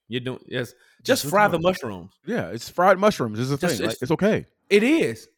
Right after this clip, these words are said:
Speaker 1: I'm from Memphis. We fry everything. Fried mushrooms been on people menus for years.
Speaker 2: I love fried mushrooms.
Speaker 1: Fry them and be done.
Speaker 2: Yeah.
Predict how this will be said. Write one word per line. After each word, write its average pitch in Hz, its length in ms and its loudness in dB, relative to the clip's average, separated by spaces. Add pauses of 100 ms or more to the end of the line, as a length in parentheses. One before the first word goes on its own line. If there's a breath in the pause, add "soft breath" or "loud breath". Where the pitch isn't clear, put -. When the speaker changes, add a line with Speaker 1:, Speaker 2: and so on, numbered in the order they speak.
Speaker 1:
I'm 240 140 0
from 180 160 -4
Memphis. 214 280 -2
We 285 80 2
fry 180 220 0
everything. 107 520 -4
Fried 220 220 4
mushrooms 220 340 -2
been 165 120 -6
on 156 100 -4
people 156 180 -4
menus 165 380 -6
for 131 60 -8
years. 226 560 -2
Speaker 2:
I 202 40 -6
love 175 200 6
fried 113 220 2
mushrooms. 80 580 -16
Speaker 1:
Fry 285 360 -4
them 175 240 -2
and 165 100 -6
be 190 80 -4
done. 170 400 -8 (180)
Speaker 2:
Yeah. 151 220 2